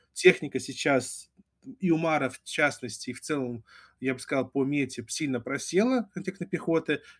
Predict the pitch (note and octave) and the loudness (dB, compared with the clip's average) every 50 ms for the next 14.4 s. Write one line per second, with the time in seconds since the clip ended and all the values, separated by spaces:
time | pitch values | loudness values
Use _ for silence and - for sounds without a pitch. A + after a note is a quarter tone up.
0 | _ _ - C#3+ C#3 D#3 F3+ F3 D3 C3+ D3+ C#3+ C3 C#3 B2+ - - - D#3 D3 | _ _ -6 -4 0 0 0 0 2 0 0 0 0 -2 -8 -10 -6 -4 -2 0
1 | C3+ C3+ B2 B2 C3 C3+ C#3+ C3+ - - C3 B2 A#2+ B2 C3+ C#3+ C#3 C3+ B2+ A#2+ | 0 0 0 2 2 2 2 0 -2 -2 -2 -2 -2 -2 0 2 2 2 2 0
2 | A#2 A#2+ A#2 - - - - C#3 C3 B2 A2 - - A#2+ B2+ C3+ C3 A#2+ A2+ - | -2 -6 -8 -10 -14 -10 -4 -2 -2 -2 -4 -6 -8 -6 -4 -2 -4 -4 -6 -8
3 | - A#2 A2+ A2 - _ - - _ - - D3+ B2 - C#3 C3+ C3 - D#3 G3+ | -8 -8 -8 -8 -10 _ -20 -20 _ -2 0 0 0 2 0 0 2 4 6 6
4 | A3+ G3+ G3 G3 - - D3+ C#3 B2+ - D3 C#3+ C3 C3 D3+ - - - D3 C3+ | 6 6 4 2 0 -2 -2 -2 0 2 2 2 2 2 -2 -4 -2 -2 0 0
5 | C3 B2+ B2+ C3 C3+ C3 C3 - B2+ C3+ C3 - - C#3+ C#3 C3 B2+ B2+ B2 A#2 | 0 -2 -2 -2 -2 -2 -2 -2 0 0 0 2 2 4 4 4 2 0 -2 -4
6 | A2+ - - B2 A2 - - C3 A#2+ A2+ B2 A2+ A#2+ A2+ G#2+ - C3 A2+ A2 B2 | -4 0 0 0 0 0 -2 -2 0 0 -2 -2 -4 -6 -2 0 -2 0 0 -4
7 | A2+ G#2+ - A#2+ A2+ - _ _ - - - _ _ _ _ _ - - - C3 | -6 -4 -4 -4 -6 -6 _ _ -20 -20 -20 _ _ _ _ _ -10 -4 0 0
8 | B2+ - - - A#2+ A#2+ A2+ A2+ - C3 B2+ B2 B2+ A#2+ - C3 A#2+ G#2+ B2 A#2 | 0 -2 -2 -4 -4 -4 -4 0 2 2 2 2 2 0 0 0 -2 -2 -2 -6
9 | A2 A#2+ B2+ B2 A2 A#2+ B2 A#2+ A#2 A2+ - C3 - D3+ C#3 - - C3 B2 A#2 | -2 0 0 2 2 0 0 -2 -2 -4 -6 -6 -6 -6 -6 -4 -2 -2 -2 -2
10 | A#2 - - - - - - - _ - F3 F3 - E3+ D#3 C#3+ D#3 E3+ D#3 D3 | -4 -8 -12 -20 -20 -20 -20 -10 _ 2 2 2 4 0 0 2 4 4 4 4
11 | C#3+ C3 B2+ B2 A#2 A2+ A#2 B2+ C#3+ D3 C#3+ C3+ C#3 C3+ - - D3 C#3 D3 D3+ | 2 0 -2 -4 -6 -8 -6 -4 -4 -2 -2 -4 -4 -6 -4 -4 -4 -2 0 2
12 | C#3+ B2+ A#2 A2+ A2 G#2+ - - C3+ C3 C3 C3 B2 A2+ C3+ C#3 C3 C3+ B2 A2 | 2 4 2 2 -2 -6 -6 -2 0 0 2 0 0 0 0 0 2 0 0 0
13 | - - - B2+ A2+ - - - F3 A3 B3+ A#3+ G3+ G3 - - E3 - - C3 | -2 -2 -2 -2 -4 -4 -4 2 4 4 6 4 2 2 0 -4 -4 -4 -4 -8
14 | - - G#2 F#2+ F#2+ - - G2 | -8 -8 -10 -12 -12 -12 -20 -20